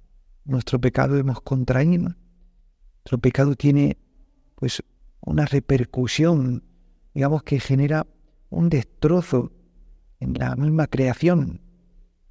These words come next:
Y es el mismo Dios el que carga, carga con la pena que corresponde a ese pecado. Por tanto,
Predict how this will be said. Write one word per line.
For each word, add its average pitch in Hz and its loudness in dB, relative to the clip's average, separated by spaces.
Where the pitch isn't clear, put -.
Y 135 2
es 180 2
el 143 2
mismo 156 0
Dios 170 -2
el 135 -4
que 127 0
carga, 160 0
carga 151 -2
con 131 -4
la 113 -4
pena 151 0
que 123 2
corresponde 131 0
a 120 -4
ese 117 -4
pecado. 127 0
Por - -6
tanto, 147 -2